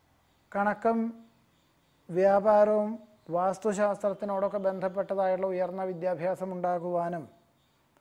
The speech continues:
നല്ല ജോലി ലഭിക്കുവാനും സാധ്യതയുണ്ട്. രണ്ടായിരത്തി പതിനാലാം ആണ്ടിൽ ചെറിയൊരു ജോലി ലഭിക്കും. എന്നാൽ രണ്ടായിരത്തി പതിനേഴിൽ മാത്രമേ സ്ഥാനമാനങ്ങളോട് കൂടിയതായിട്ടുള്ള ഉദ്യോഗം ലഭിക്കുകയുള്ളൂ.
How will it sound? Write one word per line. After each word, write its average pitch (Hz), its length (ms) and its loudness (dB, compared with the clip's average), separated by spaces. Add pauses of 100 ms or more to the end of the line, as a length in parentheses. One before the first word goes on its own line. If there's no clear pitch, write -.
(380)
നല്ല 214 340 2
ജോലി 202 600 4 (320)
ലഭിക്കുവാനും 185 720 0
സാധ്യതയുണ്ട്. 180 920 -2 (680)
രണ്ടായിരത്തി 233 520 4 (120)
പതിനാലാം 220 680 2
ആണ്ടിൽ 196 420 -4 (840)
ചെറിയൊരു 196 380 2
ജോലി 190 360 0
ലഭിക്കും. 175 420 -4
എന്നാൽ 175 260 -4
രണ്ടായിരത്തി 175 560 0
പതിനേഴിൽ 185 500 -2
മാത്രമേ 165 580 -8
സ്ഥാനമാനങ്ങളോട് 170 1000 -6
കൂടിയതായിട്ടുള്ള 160 880 -4
ഉദ്യോഗം 160 460 -6
ലഭിക്കുകയുള്ളൂ. 147 880 -12